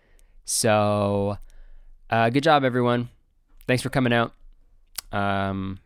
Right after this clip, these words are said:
maybe it'll happen again in another, I don't know, a b-, couple billion years in another solar system because our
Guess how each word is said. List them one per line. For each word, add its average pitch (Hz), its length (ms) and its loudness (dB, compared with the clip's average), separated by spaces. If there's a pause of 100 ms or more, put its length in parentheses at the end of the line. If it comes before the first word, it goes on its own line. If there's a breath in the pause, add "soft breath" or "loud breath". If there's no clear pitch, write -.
maybe 110 360 0
it'll 104 160 0
happen 104 640 -4
again 98 320 -4
in 95 80 -6
another, 98 340 -2 (1160 soft breath)
I 165 80 -2
don't 160 80 2
know, 139 220 0 (1080)
a 117 80 -8
b-, 110 60 -12 (100)
couple 151 240 0
billion 131 420 4
years 127 460 2
in 117 140 0
another 117 340 2
solar 131 320 2
system 139 360 0
because 107 260 0
our 98 180 -2